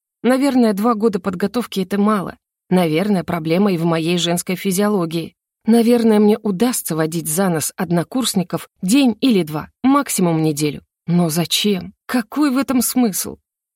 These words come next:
«Потом поймешь», отвечал Александр Иванович. «А оно тебе надо?»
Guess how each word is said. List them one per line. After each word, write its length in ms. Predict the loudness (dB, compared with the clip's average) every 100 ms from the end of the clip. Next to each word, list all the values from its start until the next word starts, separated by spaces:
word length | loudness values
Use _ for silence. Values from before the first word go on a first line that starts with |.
| _ _ _ _ _
«Потом 400 | -4 0 0 0
поймешь», 560 | 0 -4 -4 -6 -8 -10 _
отвечал 460 | -6 -4 -2 0 0
Александр 540 | -2 -4 -4 -4 -4
Иванович. 500 | -4 -6 -8 -14 -16 _ _ _ _ _ _
«А 180 | 2 4
оно 140 | 2
тебе 260 | 2 2 2
надо?» 340 | 2 0 -6